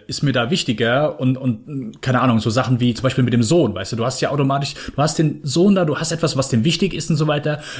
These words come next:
aber offensichtlich ist ja das dem sehr wichtig und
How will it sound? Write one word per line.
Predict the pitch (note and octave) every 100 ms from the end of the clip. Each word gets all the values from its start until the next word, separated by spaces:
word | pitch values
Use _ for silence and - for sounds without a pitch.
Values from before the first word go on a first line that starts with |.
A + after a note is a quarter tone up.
| A2+
aber | C#3+ C#3 C3+ C3+ - _ _ _ _ _ _ _
offensichtlich | D#3 F#3 F3+ G3+
ist | -
ja | D#3
das | D#3+ A3+ - - - - E3+
dem | D#3
sehr | C#3+ D3+
wichtig | G#3+ - G3 - - -
und | C#3+ C#3+ -